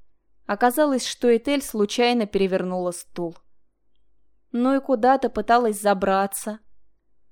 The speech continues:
«Я хотела взять твои бусики». Я бросила взгляд на коробку с бижутерией, до которой пыталась добраться дочка. Как истинная женщина,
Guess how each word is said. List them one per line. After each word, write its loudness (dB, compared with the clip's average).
«Я -4
хотела 0
взять -2
твои 0
бусики». -6
Я 0
бросила 0
взгляд 2
на -4
коробку 0
с -8
бижутерией, -2
до -6
которой 2
пыталась 0
добраться 2
дочка. -4
Как -6
истинная -2
женщина, -2